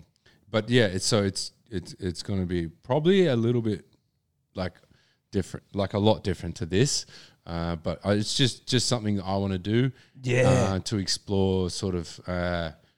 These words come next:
Speaker 1: something that I don't feel like people explore. Like, I don't feel like people read enough books, man.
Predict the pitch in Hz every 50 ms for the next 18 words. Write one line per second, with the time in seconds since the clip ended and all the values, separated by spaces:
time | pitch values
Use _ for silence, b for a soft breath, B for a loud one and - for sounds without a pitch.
0 | _ _ _ _ _ _ _ - - - 147 135 131 135 135 127 117 110 104 107
1 | 107 107 95 - - 113 107 101 101 95 92 90 - _ - 113 95 - 101 98
2 | 92 87 - - _ _ - 95 - - - - 101 95 87 80 78 82 92 90
3 | - 113 110 113 107 92 - 107 104 101 95 - - 107 90 98 95 95 90 95
4 | 98 95 92 85 90 90 87 - _ - 90 85 - - - - - 71 73 71
5 | 73